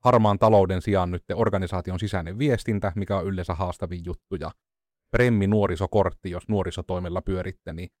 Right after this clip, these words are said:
tälle kentälle ollaan vähän lähdetty jo naputtelemaan, ja täällä sitten podcasti aina tiistaisin pyritään saamaan linjoille kuvan kanssa Spotifyhin ja YouTubeen ja muihin itseään kunnioittaviin podialustoihin sitten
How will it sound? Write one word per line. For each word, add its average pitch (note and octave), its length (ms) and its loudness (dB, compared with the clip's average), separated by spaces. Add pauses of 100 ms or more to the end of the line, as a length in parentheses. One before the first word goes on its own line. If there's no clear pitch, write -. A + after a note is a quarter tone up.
(240)
tälle B2+ 220 2 (100)
kentälle F#2+ 400 2
ollaan F2+ 320 -4
vähän F2+ 200 -8
lähdetty F2 380 -6
jo F#2 220 -4
naputtelemaan, D2 1040 -2
ja C#2 100 -12 (680)
täällä G#2+ 180 2
sitten - 220 -2
podcasti C3 500 0
aina A#2 180 -4
tiistaisin A2+ 480 -2
pyritään G#2 380 -2
saamaan G#2 320 2
linjoille F#2+ 640 2
kuvan F#2+ 280 0
kanssa F2+ 240 -8
Spotifyhin F2+ 640 -2
ja F#2 120 -8
YouTubeen A2 560 0
ja F#2+ 200 0
muihin G2+ 280 0
itseään F2+ 320 -8
kunnioittaviin F2 540 -6
podialustoihin E2+ 800 -8
sitten E2+ 300 -14